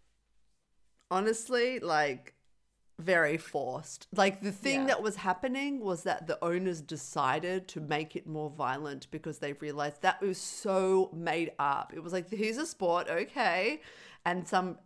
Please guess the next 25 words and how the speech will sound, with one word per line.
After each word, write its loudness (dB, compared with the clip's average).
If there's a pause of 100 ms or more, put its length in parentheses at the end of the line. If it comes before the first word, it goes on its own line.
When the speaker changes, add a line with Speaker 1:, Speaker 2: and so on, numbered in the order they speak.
Speaker 1:
evil -2
people -4
at -2
the -12
top -2 (600)
are -4
trying 0
to -4
make -8
it -8
more -4
violent -4
because -10 (320)
we" -8 (1000)
Speaker 2:
Yeah. -8 (1120)
Um, 0 (1300)
do -6
you 4
have 0
another -2
one? -6 (2000)
Speaker 1:
Oh, 2
yeah. 2 (1000)
Speaker 2:
Go -10
on. -10